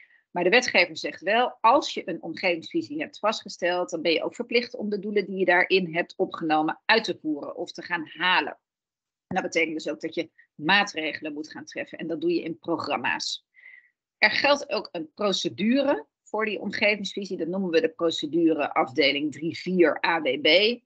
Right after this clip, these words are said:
Nou ja, dat is, eh, dezelfde procedure als die nu gebruikt wordt voor bestemmingsplannen. En er is ook participatie verplicht bij het opstellen van zo'n omgevingsvisie. Dus dat is best een zwaar instrument dat ingezet moet worden. En, ehm, eh,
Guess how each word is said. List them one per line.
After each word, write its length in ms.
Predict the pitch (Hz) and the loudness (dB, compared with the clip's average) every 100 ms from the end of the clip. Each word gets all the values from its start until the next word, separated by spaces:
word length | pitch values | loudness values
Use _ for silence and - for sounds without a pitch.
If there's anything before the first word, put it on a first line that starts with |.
| _ _ _ - | _ _ _ -8
Nou 180 | 147 127 | -2 0
ja, 120 | 131 | 0
dat 180 | 143 180 | -2 0
is, 280 | 165 - | -2 0
eh, 140 | 175 160 | 0 2
dezelfde 420 | 170 180 190 185 | 2 4 4 2
procedure 540 | 190 180 180 185 180 | -2 -2 0 4 4
als 160 | - 143 | 4 0
die 160 | 170 170 | 2 2
nu 200 | 190 180 | 2 0
gebruikt 540 | 180 170 180 170 - | 0 4 4 4 0
wordt 260 | 151 147 - | -6 -6 -4
voor 180 | 156 | -4
bestemmingsplannen. 1080 | 156 - 233 233 240 233 208 208 208 226 - _ _ _ _ _ _ | -2 0 4 4 4 0 4 4 4 0 -4 _ _ _ _ _ _
En 360 | 220 226 226 | 4 4 4
er 280 | 202 190 - | 2 2 4
is 260 | 175 - - | -2 -4 -6
ook 240 | 175 - - | -6 -6 -4
participatie 880 | - 180 - 160 - 262 269 190 - | -2 -2 -8 -6 0 0 0 -8 -10
verplicht 520 | - - 131 - - | -10 -6 -6 -6 -2
bij 140 | 135 | -2
het 160 | 123 - | -2 -4
opstellen 460 | 160 - 117 120 | -8 -6 -6 -6
van 120 | - - | -8 -10
zo'n 180 | - | -10
omgevingsvisie. 680 | - - 139 - - - - | -12 -4 -2 -2 -6 -10 -6
Dus 140 | - 180 | -6 -4
dat 140 | 202 | -2
is 140 | 196 - | -2 0
best 280 | 233 - | 0 0
een 120 | - 139 | -6 -6
zwaar 580 | 127 180 226 254 226 | 0 2 6 6 4
instrument 720 | - 190 - 156 160 170 190 | 2 -4 -6 -6 -2 0 0
dat 160 | 180 156 | -4 -8
ingezet 500 | 185 180 175 165 156 | -6 -6 -4 -4 -4
moet 140 | 151 | -6
worden. 380 | 143 151 147 147 - - - _ - | -2 0 0 0 -4 -20 -20 _ -2
En, 340 | 170 170 156 | 0 0 -2
ehm, 480 | 156 151 156 156 151 107 - | 0 2 0 -2 -4 -6 -10
eh, 180 | 135 | -6